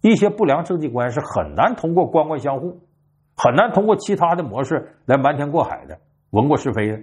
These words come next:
什么呢？我出两条主意。第一个，你看这个地方的统计局的数字、财政局的数字，还有环保局的数字，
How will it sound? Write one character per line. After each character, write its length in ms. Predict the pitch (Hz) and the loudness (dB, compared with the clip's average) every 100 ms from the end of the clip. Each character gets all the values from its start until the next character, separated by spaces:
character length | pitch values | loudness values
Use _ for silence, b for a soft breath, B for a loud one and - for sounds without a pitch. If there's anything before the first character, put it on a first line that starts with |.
| - | -8
什 140 | - | -6
么 80 | 104 | -4
呢？ 80 | 123 B B B - | -6 B B B 0
我 120 | 113 | 0
出 180 | - 147 | 4 2
两 160 | 98 | 4
条 120 | 87 110 | 2 0
主 160 | 87 | -2
意。 40 | 95 | -2
第 180 | - 185 | 2 2
一 80 | 196 | 2
个， 120 | - - _ _ _ _ _ _ _ b b b b b | -2 -10 _ _ _ _ _ _ _ b b b b b
你 140 | 120 | 4
看 200 | 120 196 | 6 4
这 100 | 151 | 4
个 80 | 160 | 2
地 160 | 143 156 | 4 2
方 260 | 139 131 | 2 0
的 360 | 131 113 87 - - - | -2 -4 -4 -10 -16 -4
统 160 | 104 | 0
计 140 | 113 151 | 2 2
局 160 | 78 | 0
的 100 | 110 | -2
数 200 | 120 - | -2 -2
字、 240 | 85 85 - _ _ _ _ - | -4 -6 -8 _ _ _ _ -10
财 260 | - 117 | -2 0
政 160 | 190 147 | 0 0
局 140 | 92 | 2
的 80 | 98 | 0
数 180 | - 85 | 0 -4
字， 260 | 82 85 - _ _ _ _ _ _ | -6 -8 -12 _ _ _ _ _ _
还 120 | 156 | 2
有 80 | 135 | 2
环 240 | - 147 | 2 2
保 100 | 151 | 0
局 160 | - 78 | -4 -4
的 80 | 98 | -4
数 160 | - | -6
字， 180 | - - | -12 -14